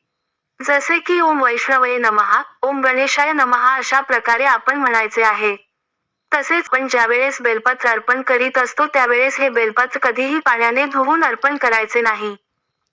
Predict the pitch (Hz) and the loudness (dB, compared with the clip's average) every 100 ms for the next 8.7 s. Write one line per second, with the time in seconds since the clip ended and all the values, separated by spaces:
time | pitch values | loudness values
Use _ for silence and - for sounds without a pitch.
0 | _ - 330 - 262 262 269 311 285 254 | _ -4 -2 0 0 2 0 0 0 2
1 | 262 262 285 254 233 233 254 269 233 233 | 0 2 2 2 2 2 2 2 0 -2
2 | 311 285 233 226 220 226 220 214 208 202 | -2 0 0 0 0 0 0 0 -2 -4
3 | _ _ - 302 320 277 285 285 302 302 | _ _ -6 -2 0 2 2 0 0 -2
4 | 285 247 226 254 269 247 - 294 254 233 | -2 0 0 0 0 0 0 0 0 0
5 | 269 277 240 254 254 277 285 240 269 269 | 0 0 0 0 0 0 -2 0 0 -2
6 | 311 285 247 262 277 - 233 240 262 247 | -2 -2 0 0 0 -2 -2 -2 0 0
7 | 240 311 302 302 254 233 247 320 277 240 | 0 0 0 2 2 2 2 0 0 0
8 | 233 233 226 220 226 214 208 | 2 0 0 -2 0 -2 -4